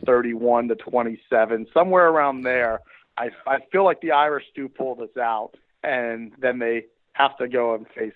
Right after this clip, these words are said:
Bama, uh, nine days later, and I'm, I don't feel good about that one. But the great Clemson team, great Notre Dame team, it should be a lot of fun. I'm excited, and I actually do feel pretty good about it. So go Irish.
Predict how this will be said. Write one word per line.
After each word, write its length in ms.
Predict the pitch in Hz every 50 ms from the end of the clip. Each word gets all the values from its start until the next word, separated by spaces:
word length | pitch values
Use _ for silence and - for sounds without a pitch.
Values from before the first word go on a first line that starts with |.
| _ -
Bama, 380 | 120 113 110 107 110 107 104 - _ _ _ _ - - - - - -
uh, 420 | 113 113 110 104 104 101 98 98 - -
nine 260 | 120 117 110 110 104
days 180 | 107 104 104 -
later, 360 | 120 117 113 110 110 113 110 107
and 200 | 98 104 104 - -
I'm, 140 | 113 120 127
I 120 | 135 135 135
don't 200 | 143 151 - -
feel 300 | 147 143 131 127 123 - _ - 156 _ _ _ _
good 120 | - 135 117
about 240 | 110 113 104 - -
that 180 | 92 90 -
one. 160 | 98 95 98 -
But 200 | - 127 127 127 - _ _ - _ _ -
the 80 | 165
great 300 | 127 - 160 170 220 240
Clemson 400 | - 202 202 196 175 214 185 -
team, 360 | - 175 190 190 190 - - -
great 260 | - 139 143 170 170
Notre 160 | 185 175 170 165
Dame 240 | 165 160 160 165
team, 320 | - - 160 160 160 156 143
it 100 | 127 - -
should 120 | 160 156
be 100 | 151 165
a 40 | 160
lot 140 | 156 156 151
of 80 | - -
fun. 240 | 143 139 139 139 135
I'm 80 | 123
excited, 520 | 117 - _ _ 139 131 131 131 131 131 131 _ _ _ _ _ _ _ -
and 240 | 131 127 127 123 127
I 80 | 127
actually 280 | 127 135 135 - 139 139
do 200 | 120 135 151 139
feel 180 | - 147 143
pretty 240 | 135 - 139 127 127
good 140 | 120 123 113
about 260 | 107 107 101 104 107
it. 80 | 110 - -
So 220 | 120 113 104 104 -
go 160 | 131 127 131
Irish. 320 | 127 123 131 131 131 127